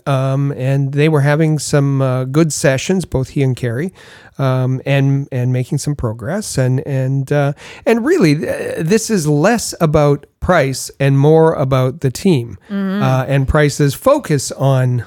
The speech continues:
Speaker 1: on, uh, m-, members of his team. Um, that overthinking ha-, didn't have anything to do with Price's,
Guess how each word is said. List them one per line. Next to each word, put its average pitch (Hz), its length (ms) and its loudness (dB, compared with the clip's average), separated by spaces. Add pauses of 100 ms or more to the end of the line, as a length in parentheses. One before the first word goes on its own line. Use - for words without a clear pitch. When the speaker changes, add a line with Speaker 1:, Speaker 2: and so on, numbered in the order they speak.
Speaker 1:
on, 127 520 0
uh, 123 260 -4 (100)
m-, 135 200 -4
members 131 500 -2
of 120 140 -6
his 120 320 -4
team. 117 400 -8 (440)
Um, 120 560 -4
that 156 200 4
overthinking 160 1300 2
ha-, 135 160 0
didn't 175 280 2
have 160 120 4
anything 165 300 4
to 147 80 2
do 151 120 2
with 143 160 0
Price's, 139 640 -2